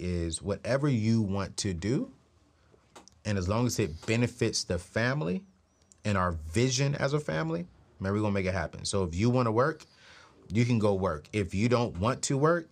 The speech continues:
then, hey, listen, you don't have to work, right? Uh, but my main thing is going to be, um, what's best for the vision of the family that her and I will sit down and come up with. So it's not her just being submissive to me. It's like, "Hey,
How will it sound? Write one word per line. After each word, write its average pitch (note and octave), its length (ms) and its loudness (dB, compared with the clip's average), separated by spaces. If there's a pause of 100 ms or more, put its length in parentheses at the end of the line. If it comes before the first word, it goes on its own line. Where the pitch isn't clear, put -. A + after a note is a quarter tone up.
then, F#2+ 220 -2
hey, G#2 200 0
listen, F#2+ 400 -2
you G#2 160 2
don't A2 160 2
have - 440 -4
to - 100 -6
work, - 360 -10
right? D#2+ 300 -6 (500)
Uh, F2 180 0
but F2 200 0
my G2+ 200 4
main G#2+ 300 2
thing G2+ 220 -2
is F2+ 160 -2
going F#2+ 320 -2
to G2 100 -4
be, F2 540 -2 (360)
um, E2+ 720 -4 (600)
what's G2+ 360 2
best A#2 500 0
for - 120 2
the C3+ 140 4
vision A2 500 2
of B2+ 80 2
the C3 80 0
family F2 400 -2
that E2 160 -2
her G2+ 240 -2
and G2+ 80 -4
I G2+ 80 0
will G2+ 120 -4
sit F#2+ 180 -4
down F#2+ 200 -2
and G2 140 -4
come F2+ 200 -4
up E2 120 -4
with. D2 220 -8 (420)
So G#2+ 140 0
it's F#2 140 0
not G2+ 240 0
her A2 260 2
just F#2 400 -4
being F#2 260 -2
submissive F2+ 560 -2
to E2+ 120 -8
me. E2+ 220 -2
It's D#2 180 -4
like, E2+ 180 -10
"Hey, G2+ 300 -2